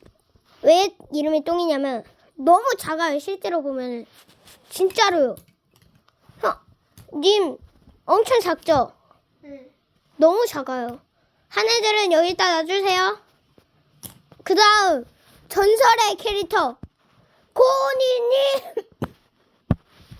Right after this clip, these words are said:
Speaker 1: 그냥 강아지라 보면 돼요.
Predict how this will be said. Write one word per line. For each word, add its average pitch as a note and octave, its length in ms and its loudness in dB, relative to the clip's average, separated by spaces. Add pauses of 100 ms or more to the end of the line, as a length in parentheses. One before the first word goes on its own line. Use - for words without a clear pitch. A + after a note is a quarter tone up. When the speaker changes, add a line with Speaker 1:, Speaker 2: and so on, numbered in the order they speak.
(1700)
Speaker 1:
그냥 F4+ 440 0 (1300)
강아지라 F#4+ 640 2
보면 D4 300 -2
돼요. B3+ 280 -4